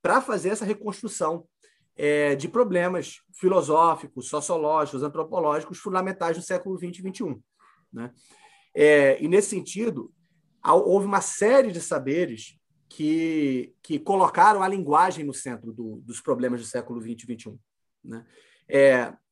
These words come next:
eu citei aqui vários, pra vocês verem como que realmente, é, o campo é, é vasto, né? Tem, obviamente, aqueles saberes do século dezenove pro vinte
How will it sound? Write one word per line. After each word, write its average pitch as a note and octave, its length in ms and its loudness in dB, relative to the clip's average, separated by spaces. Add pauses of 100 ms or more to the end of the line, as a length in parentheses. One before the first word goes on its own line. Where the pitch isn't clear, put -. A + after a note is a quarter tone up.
eu D3+ 100 0
citei F3 320 0
aqui F#3+ 280 0
vários, C#3 360 4
pra B2 100 -12
vocês C3 220 -6
verem D#3+ 220 -2
como E3+ 220 -6
que E3+ 80 -8
realmente, E3 800 -4
é, B2 600 -2
o C#3+ 100 -4
campo G3 480 -2
é, D#3 440 2 (360)
é D#3+ 140 -2
vasto, D3+ 460 0 (280)
né? A#2 180 -18 (520)
Tem, E3 500 2
obviamente, D#3+ 640 0
aqueles D#3+ 380 -6
saberes D3+ 540 -2
do B2+ 100 -12
século C#3+ 380 -4
dezenove D3 600 0
pro C#3+ 180 -8
vinte D3+ 500 -10